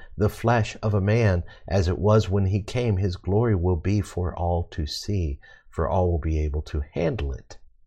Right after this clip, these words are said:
having been perfected in Christ. Indeed, we are unable this side of heaven, this side of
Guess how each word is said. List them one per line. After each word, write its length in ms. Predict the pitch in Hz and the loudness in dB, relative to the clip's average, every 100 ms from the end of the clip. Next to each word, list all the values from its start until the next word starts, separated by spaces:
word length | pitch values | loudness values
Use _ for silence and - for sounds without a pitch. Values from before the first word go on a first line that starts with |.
| _ _ | _ _
having 340 | - 90 85 82 | -2 0 2 2
been 180 | 85 80 | 2 0
perfected 600 | - 78 - 76 - 76 | -2 -4 -2 -4 -2 -2
in 160 | 73 | -4
Christ. 600 | - 82 71 64 - - - - - - | -4 -4 -4 -6 -10 -18 -20 -20 -20 -6
Indeed, 480 | 80 76 104 98 82 - - - | -2 2 4 2 0 -8 -18 -4
we 220 | 90 151 | 2 6
are 100 | 120 | 6
unable 560 | 87 90 131 58 - - - _ _ - - - | 6 4 2 -2 -8 -16 -20 _ _ -20 -16 -2
this 240 | 85 95 | 2 2
side 360 | - 87 85 78 | 2 2 2 0
of 160 | 71 - - - | -4 -10 -20 -20
heaven, 420 | - 110 85 76 69 | -2 0 2 0 -2
this 200 | 85 - | -2 -2
side 280 | 92 85 80 | 0 0 0
of 140 | 76 | -2